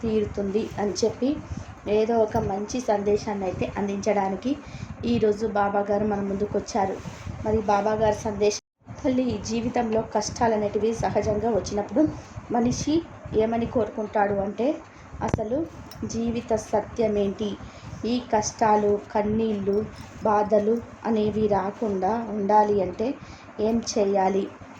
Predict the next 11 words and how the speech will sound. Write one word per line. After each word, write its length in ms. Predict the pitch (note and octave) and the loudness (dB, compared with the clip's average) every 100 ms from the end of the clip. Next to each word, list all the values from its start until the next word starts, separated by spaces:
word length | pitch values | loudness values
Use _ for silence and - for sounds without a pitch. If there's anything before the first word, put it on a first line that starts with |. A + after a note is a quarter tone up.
| - - | -10 0
కోరికలు 500 | A#3 A3+ A3+ A#3 A3+ | 2 2 2 4 4
తీర్చుకోవాలి 1160 | A#3 - A#3+ B3 B3 - - A3 G#3 G#3 G#3 G3+ | 0 -4 -2 -2 -2 -4 2 2 4 4 4 2
అంటే 380 | F#3+ A#3 C4 C#4 - - - | 2 2 2 0 -10 -20 -6
ఏ 200 | G#3+ A3+ | 2 2
పనులు 440 | A#3+ B3 A3+ A3 A3 - | 2 2 2 4 0 2
చేస్తే 380 | G#3+ - - G#3+ | 0 0 -2 -2
కోరికలు 580 | - A3+ G#3 A3 A3+ G3+ | 2 2 4 2 0 0
తీరుతాయి? 680 | G#3+ G#3 - A3 G#3 A3+ G#3+ - - - - - | 0 -2 0 4 6 4 2 -10 -12 -14 -12 0
ఆనందంగా 760 | A3 A#3 A#3+ A#3+ A3+ G#3+ G#3 | 4 6 6 4 4 4 4
ఉండాలి 600 | G3+ G3+ G3+ G3+ G#3+ G#3+ G#3 | 4 2 0 6 6 6 2
అంటే 360 | G3 A#3+ - | 2 0 0